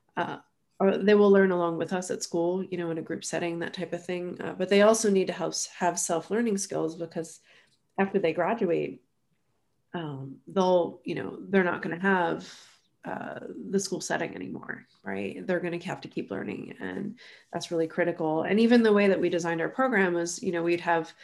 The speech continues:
group workshops like you would have, like a workshop type classroom setting in a conventional school, but we didn't do that very often. And it was a lot of,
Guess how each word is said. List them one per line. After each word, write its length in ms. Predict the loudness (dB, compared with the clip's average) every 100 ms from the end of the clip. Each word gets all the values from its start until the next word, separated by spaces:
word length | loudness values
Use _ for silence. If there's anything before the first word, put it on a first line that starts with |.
| -20 -20 -20 _ _ _
group 240 | -6 -2
workshops 540 | -2 -2 -4 -4 -4
like 200 | -6 -6
you 120 | -6 -6
would 100 | -4
have, 380 | -2 -2 -4 -6
like 140 | -2
a 60 | -2
workshop 400 | -2 -4 -8 -6
type 180 | -8
classroom 400 | -6 -6 -6 -8
setting 420 | -8 -6 -6 -6 -6
in 80 |
a 60 | -6
conventional 500 | -8 -8 -6 -6 -8
school, 460 | -4 -2 0 0 0
but 160 | 0
we 100 | 2
didn't 240 | 2 0 2
do 120 | 4
that 160 | 4
very 180 | 2 0
often. 460 | 0 -4 -6 -8 -6
And 120 | -6
it 60 | -4
was 160 | -2
a 40 | -2
lot 280 | 0 0 2
of, 300 | 0 -2